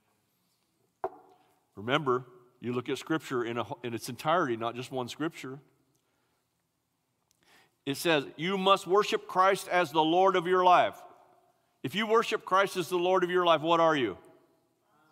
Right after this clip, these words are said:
Bondservant. And if you, you must worship Christ as the Lord of your life, and if someone asks you about your hope as a believer,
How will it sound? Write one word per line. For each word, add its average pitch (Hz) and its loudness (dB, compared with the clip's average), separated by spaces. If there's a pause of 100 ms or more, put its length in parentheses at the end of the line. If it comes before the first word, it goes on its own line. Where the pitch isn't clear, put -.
(440)
Bondservant. 165 2 (1700)
And 165 4
if 156 0
you, 240 -2 (300)
you 180 -4
must 202 2
worship 240 0
Christ 202 0
as 175 -8
the 175 -2
Lord 190 2
of 180 -2
your 165 0
life, 165 2
and 156 0
if 143 -4
someone 247 0
asks 196 -4
you 208 -6 (1500)
about 147 2
your 139 -4
hope 196 -2
as 165 -6
a - -4
believer, 123 -10